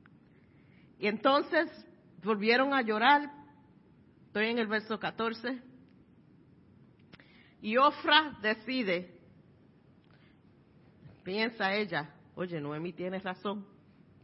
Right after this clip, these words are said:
¿Para qué, para qué me voy yo de aquí? Aquí es donde está mi familia." "Me voy a un sitio donde yo no conozco a nadie", ella no puede, ella no tiene nada que darme,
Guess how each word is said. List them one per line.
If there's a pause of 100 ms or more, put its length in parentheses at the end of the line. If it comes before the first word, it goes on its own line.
(120)
¿Para
qué,
para
qué
me
voy
yo
de
aquí? (340)
Aquí
es
donde
está
mi
familia." (500)
"Me
voy
a
un
sitio
donde
yo
no
conozco
a
nadie", (200)
ella
no
puede,
ella
no
tiene
nada
que
darme,